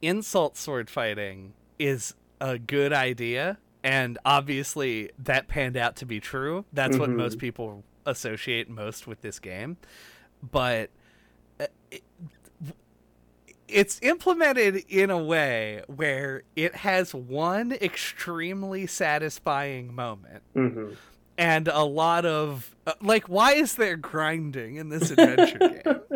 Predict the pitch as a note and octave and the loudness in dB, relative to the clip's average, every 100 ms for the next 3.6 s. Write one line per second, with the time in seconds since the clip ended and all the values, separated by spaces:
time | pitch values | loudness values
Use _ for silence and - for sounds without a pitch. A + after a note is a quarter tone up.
0 | B3+ - C4 - - - - C4+ G4 A4 | -4 -6 -8 -8 -8 -2 6 10 12 12
1 | F4 F3+ B2+ A#2+ A#2 G#2+ G2 - _ - | 12 6 4 4 0 -2 -4 -10 _ 2
2 | A#2+ A2 - G2+ G#2 G2 G2 - - D#4+ | 2 2 0 -4 -4 -4 -6 -10 -2 4
3 | F#4 F4+ F4+ E4 D3+ | 6 6 6 6 4